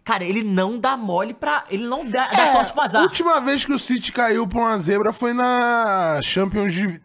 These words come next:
Speaker 2: da pandemia, né? Que caiu pro, pro, pro Lyon.
Speaker 1: Pro
Speaker 2: Foi pro
Speaker 1: Lyon.
Speaker 2: Lyon, foi pro Lyon.
Speaker 1: Pro Lyon.
Speaker 2: Na Champions, que foi
Speaker 1: Nas
Speaker 2: aquela Champions de uma
Speaker 1: quartas ainda.
Speaker 2: semana, é, mas não, não podia, né?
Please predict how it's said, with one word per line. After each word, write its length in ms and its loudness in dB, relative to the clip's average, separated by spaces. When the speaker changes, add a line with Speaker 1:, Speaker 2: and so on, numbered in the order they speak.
Speaker 2:
da 160 -2
pandemia, 640 0
né? 100 -2
Que 140 -12
caiu 320 0
pro, 640 0
pro, 180 -6
pro 140 -10
Lyon. 420 0
Speaker 1:
Pro 100 -2
Speaker 2:
Foi 80 0
pro 100 0
Speaker 1:
Lyon. 80 2
Speaker 2:
Lyon, 280 2
foi 120 -2
pro 140 -4
Lyon. 220 0
Speaker 1:
Pro 80 0
Lyon. 240 -6
Speaker 2:
Na 160 0
Champions, 640 -2
que 140 -8
foi 140 -2
Speaker 1:
Nas 80 2
Speaker 2:
aquela 140 2
Champions 340 2
de 80 -2
uma 80 0
Speaker 1:
quartas 180 0
ainda. 200 0
Speaker 2:
semana, 220 0
é, 140 2
mas 160 -6
não, 140 -10
não 200 -12
podia, 420 -6
né? 160 -6